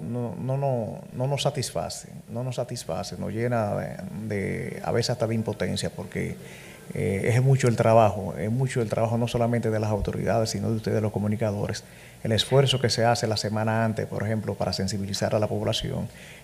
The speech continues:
y durante el operativo, el despliegue que hace el Estado Dominicano con todas esas instituciones,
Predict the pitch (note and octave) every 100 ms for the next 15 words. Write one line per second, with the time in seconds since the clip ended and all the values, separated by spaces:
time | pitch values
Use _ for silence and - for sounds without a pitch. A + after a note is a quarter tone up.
0 | - A#2 A#2 A#2+ A#2 A#2 A2 G#2 G#2+ G#2
1 | D3+ C3+ A2 A2 A2 G#2 G#2 A2+ C3 A#2+
2 | B2+ A2 A2 A2+ - - - - - -
3 | G#2+ G2 A2+ A#2 A#2 A#2+ A#2+ A#2 A2 G2+
4 | G2+ G2+ G2 - A#2+ A#2+ A2+ G2+ - A2+
5 | B2 A#2 G#2+ G2 - A#2+ A#2 A2+ - G#2
6 | F#2 F#2+